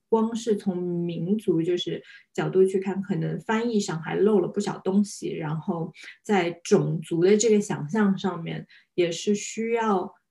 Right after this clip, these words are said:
也可以换另外一个角度。虽然说我们说中国，很多中国人可能自己会否认中国有种族歧视，但是我觉得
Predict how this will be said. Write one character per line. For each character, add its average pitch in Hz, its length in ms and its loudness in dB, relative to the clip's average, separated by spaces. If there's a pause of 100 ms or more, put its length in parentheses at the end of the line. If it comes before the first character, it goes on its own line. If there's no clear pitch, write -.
也 202 100 8
可 214 220 4
以 285 80 4
换 277 280 2
另 294 160 2
外 208 220 2
一 175 60 -2
个 180 80 2
角 - 160 -10
度。 196 120 2
虽 254 160 0
然 254 160 2
说 247 220 2
我 202 80 6
们 151 160 0
说 190 180 6
中 214 300 6
国， 165 220 2
很 190 340 6
多 214 220 10
中 226 240 4
国 220 80 4
人 175 160 2
可 208 100 2
能 156 180 -2
自 214 200 4
己 - 160 -2
会 190 340 0 (300)
否 - 280 2
认 190 240 6
中 208 300 8
国 160 260 0
有 160 280 0
种 170 260 0
族 165 220 0
歧 160 280 -2
视， 185 380 -4 (300)
但 202 180 8
是 202 100 4
我 185 160 8
觉 - 280 -2
得 160 260 -4